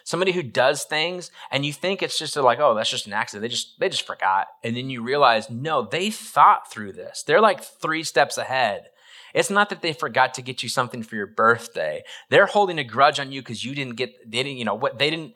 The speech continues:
you didn't get them something for a birthday a, a while back, or, or something was said, or just a very calc-, there's people who think through things on a deeper level and take things, uh, the, like, a lot further than, than normal people would be like, "Oh, that's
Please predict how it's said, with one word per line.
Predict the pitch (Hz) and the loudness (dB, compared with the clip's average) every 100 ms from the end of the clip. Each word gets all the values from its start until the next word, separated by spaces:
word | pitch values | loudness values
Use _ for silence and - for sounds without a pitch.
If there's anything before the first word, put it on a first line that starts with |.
| - - | -18 -6
you | 165 | -4
didn't | 175 | -2
get | 175 131 | -2 2
them | 147 202 | 2 2
something | 151 120 113 | -2 -4 -2
for | 117 | 0
a | |
birthday | 101 98 - 98 | 2 0 -2 -4
a, | 95 123 | 0 2
a | 127 123 | 4 6
while | 127 131 | 6 6
back, | 120 139 110 135 | 4 4 2 -2
or, | 135 | -4
or | 143 139 | 0 0
something | - 185 185 | 0 -2 -6
was | 156 - | -6 0
said, | 170 160 143 | 4 6 4
or | 123 117 - - | 2 0 -2 -10
just | 190 | -2
a | 214 | -2
very | 113 110 160 170 156 | -2 0 2 2 0
calc-, | - 156 156 | 4 4 4
there's | - 196 | 0 0
people | - 226 226 | 0 0 2
who | 180 165 - _ _ - | 2 -2 -8 _ _ 0
think | 196 214 | 0 0
through | - 175 185 | -8 -4 -2
things | 180 - 156 156 156 139 - - | -2 0 2 0 -6 -12 -14 -6
on | 123 131 | 0 0
a | |
deeper | 113 165 170 160 | 0 -2 4 6
level | 151 147 147 | 6 4 2
and | 127 120 | 0 -2
take | 170 165 | -6 -4
things, | 170 160 151 - | -4 -4 -4 -6
uh, | 135 - | -4 -6
the, | 131 135 139 117 | -8 -12 -12 -6
like, | 127 - 123 | -6 -4 -4
a | |
lot | 120 143 175 - | 2 6 6 6
further | 170 156 151 | 0 0 -2
than, | 143 135 131 | -6 -10 -8
than | 127 123 110 | -6 -6 -12
normal | 127 143 160 160 | -6 -2 -2 -2
people | 160 151 | -6 -4
would | 143 | -2
be | 127 | 2
like, | 127 143 | 2 4
"Oh, | 156 | 2
that's | 165 | 0